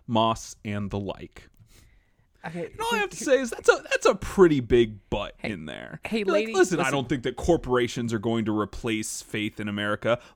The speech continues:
Speaker 1: but"
Speaker 2: But maybe.
Speaker 1: Like
Speaker 2: Uh, hey, lady, look, I'm not trying to be rude. This is not actionable.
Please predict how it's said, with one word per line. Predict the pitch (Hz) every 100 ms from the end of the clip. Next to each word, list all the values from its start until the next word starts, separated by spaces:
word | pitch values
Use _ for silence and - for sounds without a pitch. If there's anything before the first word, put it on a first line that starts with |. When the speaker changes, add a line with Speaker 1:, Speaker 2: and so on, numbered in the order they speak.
| _ _
Speaker 1:
but" | 539 508 523 523 587 _ _ _ - - _ _ _
Speaker 2:
But | - -
maybe. | - - 151
Speaker 1:
Like | 127 147 - - _
Speaker 2:
Uh, | - 170
hey, | - 247
lady, | 233 185 139
look, | - 113 - - - _ -
I'm | 170
not | 170 165
trying | - 170
to | 165
be | 165
rude. | 147 139 135 135 _
This | - -
is |
not | 151 165
actionable. | 160 147 - 147 135 131